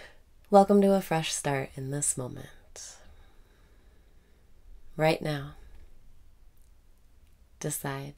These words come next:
to choose to feel good.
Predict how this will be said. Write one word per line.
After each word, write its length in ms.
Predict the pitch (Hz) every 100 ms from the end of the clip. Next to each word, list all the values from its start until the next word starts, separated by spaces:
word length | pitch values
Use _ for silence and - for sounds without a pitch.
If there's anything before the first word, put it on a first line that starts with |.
| -
to 140 | -
choose 880 | - - 190 190 196 190 - - - - - - - - - - - - - - - - -
to 100 | -
feel 240 | 139 156 139
good. 160 | -